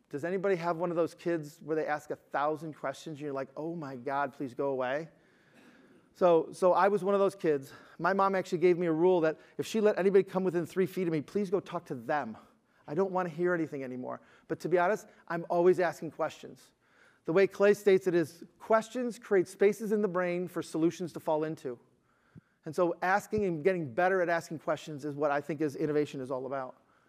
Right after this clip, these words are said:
right? Being humble and saying, "I don't knew any, know anything." I, I, to be honest, um, at thirty-five, I basically,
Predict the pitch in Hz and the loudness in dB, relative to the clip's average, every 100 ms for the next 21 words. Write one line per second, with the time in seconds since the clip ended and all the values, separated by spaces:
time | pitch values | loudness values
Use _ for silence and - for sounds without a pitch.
0 | _ _ _ _ _ 156 180 - - _ | _ _ _ _ _ -2 -2 -4 -18 _
1 | 220 151 247 175 220 226 143 - - 190 | -2 2 2 2 2 2 0 -2 -8 -6
2 | 175 214 220 208 202 165 196 196 175 151 | -2 0 4 4 4 4 2 2 0 0
3 | 175 196 175 156 131 - - _ - 214 | 2 2 2 -2 -6 -14 -20 _ 2 2
4 | 220 165 175 151 156 160 165 180 202 - | 2 0 0 -2 -4 2 4 4 0 -6
5 | - - 156 151 139 - - 165 - 226 | -6 0 2 2 -2 -12 -8 -8 4 4
6 | 240 - 196 185 165 156 170 175 170 170 | 4 2 4 4 4 2 2 0 2 2
7 | 156 | 2